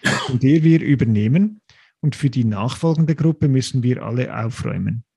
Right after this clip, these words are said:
so dass am Schluss alles sehr leer ist und nichts mehr von der Üppigkeit zuvor sichtbar ist. Sogar eine Etage fehlt.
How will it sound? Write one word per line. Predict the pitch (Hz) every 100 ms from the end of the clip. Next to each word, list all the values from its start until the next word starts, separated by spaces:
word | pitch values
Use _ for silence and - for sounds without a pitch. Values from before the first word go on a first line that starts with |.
| _ _ _
so | - 147
dass | 156 165 -
am | 135 117
Schluss | 147 196 208 - - -
alles | 131 156 151 -
sehr | 123 131
leer | 113 95 98 101 -
ist | 104 - - _ _ _ _ _ _ _ _
und | - 131
nichts | 175 - -
mehr | 151 151
von | 139 131
der | 117 123
Üppigkeit | 127 - 120 - - - - - _
zuvor | - 113 120 123
sichtbar | 120 104 104 - 107 -
ist. | - - - _ _ _ _ _ _ _ _ _ _ _ _ _ _ _ _
Sogar | - 123 131 131
eine | 131 127 135
Etage | 139 - 120 131 139 151
fehlt. | - - -